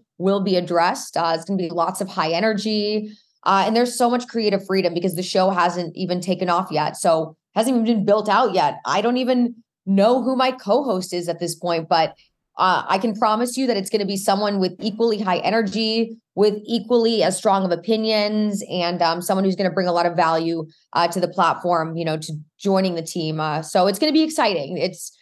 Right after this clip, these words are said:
there, really the sky's the limit, and I can only imagine the evolution of the show. It's gonna be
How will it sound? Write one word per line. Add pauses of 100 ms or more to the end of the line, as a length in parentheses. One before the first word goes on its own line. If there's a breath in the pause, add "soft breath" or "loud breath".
(160 soft breath)
there,
really
the
sky's
the
limit,
and
I
can
only
imagine
the
evolution
of
the
show.
It's
gonna
be